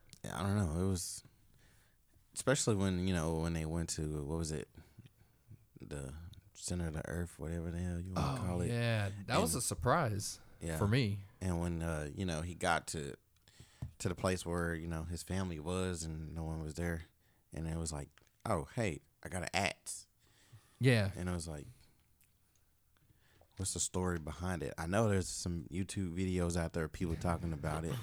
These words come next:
Speaker 2: <laughs> Yeah. Well, the Kong
Speaker 1: Yeah.
Speaker 2: lore, yeah, the group of researchers, guide the, well, they don't guide him, but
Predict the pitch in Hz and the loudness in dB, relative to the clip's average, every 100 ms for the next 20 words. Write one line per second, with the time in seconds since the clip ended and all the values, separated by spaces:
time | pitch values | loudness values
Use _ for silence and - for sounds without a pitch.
0 | - 113 110 98 95 101 123 127 - 190 | -8 -6 0 2 2 4 4 4 6 6
1 | 185 165 170 131 113 123 117 - - - | 6 4 6 6 4 2 -2 -12 -16 -18
2 | - - - - 113 104 113 104 95 95 | -18 -20 -10 0 2 4 4 2 0 -4
3 | - - - 113 135 120 110 101 95 117 | -14 -20 -14 2 4 6 6 6 6 6
4 | 113 107 98 95 92 98 - - 107 104 | 6 4 4 4 2 2 -4 -4 -6 -6
5 | 120 - - - - 92 113 101 98 98 | -10 -14 -16 -14 -10 0 4 4 4 2
6 | 92 92 92 - 98 101 95 92 90 92 | 0 -2 -4 -2 0 2 2 0 0 0
7 | 95 92 95 95 | 0 0 -2 -4